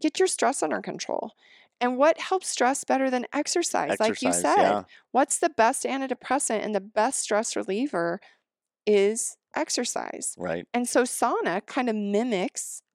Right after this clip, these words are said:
Speaker 1: exercise.
Speaker 2: Yeah, it does. Yep.
Speaker 1: Right? And that's why I feel like if you're a middle-aged woman and you do not have a sauna,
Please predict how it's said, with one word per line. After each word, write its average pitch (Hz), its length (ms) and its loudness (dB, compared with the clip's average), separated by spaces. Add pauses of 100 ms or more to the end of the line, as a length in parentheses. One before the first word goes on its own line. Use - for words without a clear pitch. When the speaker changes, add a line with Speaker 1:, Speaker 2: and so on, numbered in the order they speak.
Speaker 1:
exercise. - 500 -4
Speaker 2:
Yeah, 90 100 2
it - 80 -6
does. 123 300 -2 (140)
Yep. 98 160 -4
Speaker 1:
Right? 220 420 2
And 220 400 -2
that's 196 280 -2
why 240 340 2
I 175 200 0
feel 190 560 -4 (260)
like 185 160 -6 (120)
if 214 180 2
you're 269 400 2
a 233 60 -2
middle-aged 247 480 2
woman 190 500 -2 (100)
and 196 160 -4
you 202 120 -2
do 196 160 -2
not 196 240 0
have 226 160 0
a 240 60 -6
sauna, 160 580 -2